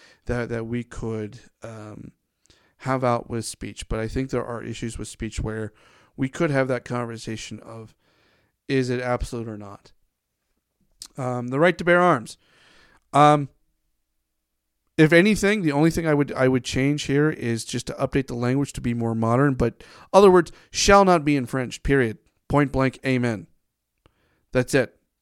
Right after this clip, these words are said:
Um, and then I'm just gonna kinda skip around here. I mean, the rest of the, the Bill of Rights, I, I,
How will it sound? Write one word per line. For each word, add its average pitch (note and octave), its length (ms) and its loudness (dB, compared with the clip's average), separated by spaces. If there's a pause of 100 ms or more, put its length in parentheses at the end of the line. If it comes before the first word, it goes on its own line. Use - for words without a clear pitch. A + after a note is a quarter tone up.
(760)
Um, B2 840 -4 (800)
and C#3+ 120 0
then C#3+ 140 2
I'm C#3 100 -2
just C3 100 -12
gonna B2 140 -8
kinda B2 180 -8
skip B2+ 240 -8
around B2 300 -4
here. A#2+ 240 -4
I - 20 -4
mean, C3+ 160 -2
the C#3+ 80 0
rest G#3 300 0
of E3 80 0
the, C#3+ 100 0
the C3 140 -6
Bill C3 180 -2
of A#2+ 100 0
Rights, A#2 280 -6
I, A2+ 200 -6
I, A2+ 220 -6